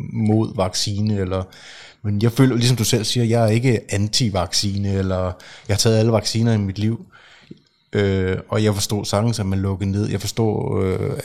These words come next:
at man vidste ikke, hvad det var. Øhm, men jeg må sige, at i kølvandet på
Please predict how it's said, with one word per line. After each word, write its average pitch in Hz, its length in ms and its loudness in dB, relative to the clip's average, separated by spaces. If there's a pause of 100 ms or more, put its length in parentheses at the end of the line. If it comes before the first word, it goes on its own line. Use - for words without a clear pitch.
at - 140 -10
man 101 140 0
vidste 107 260 0
ikke, 98 100 -8
hvad 104 100 0
det 98 100 -4
var. 98 380 -2 (1500)
Øhm, 98 640 -4 (220)
men 117 160 2
jeg 110 80 4
må 107 80 2
sige, 131 400 0 (120)
at - 120 -4 (160)
i 110 140 -4
kølvandet 156 520 4
på 107 380 -4